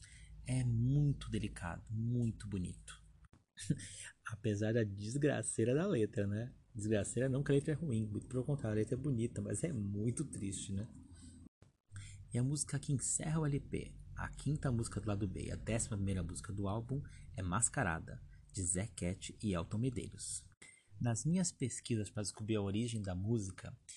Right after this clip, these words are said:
eu encontrei no canal do Antônio Marcelo Jackson da Silva, no YouTube, e ele conta mais ou menos assim. Zé Cat e Elton Medeiros eram sambistas tradicionais.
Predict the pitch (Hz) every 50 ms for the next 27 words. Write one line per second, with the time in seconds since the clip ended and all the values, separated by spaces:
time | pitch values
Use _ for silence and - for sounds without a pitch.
0 | - - - - - - _ - 139 160 160 - 156 143 143 147 143 151 151 151
1 | - 131 110 101 98 98 95 95 98 101 101 98 - - 165 175 180 170 151 143
2 | 131 117 - - - 101 98 95 90 - - 98 92 - - - - - 113 110
3 | 107 - - 95 95 98 120 - - - - - - 90 85 85 90 - 113 117
4 | 143 143 127 110 104 101 113 139 - - - - 90 87 90 107 135 - - _
5 | _ - - - 147 151 160 - - 151 147 - 147 139 139 131 131 131 120 120
6 | 120 110 110 107 - - - - - - - - - - - - - - - -
7 | - - - - - - - - - - - - - - - - 101 95 - -
8 | 104 98 - - - 92 92 101 101 - 95 85 85 80 85 107 110 104 90 73
9 | - - - - - 95 101 113 123 - - 107 95 90 107 107 - 117 113 -
10 | - - 113 117 123 127 127 - - - 135 120 95 80 80 - - - - -
11 | -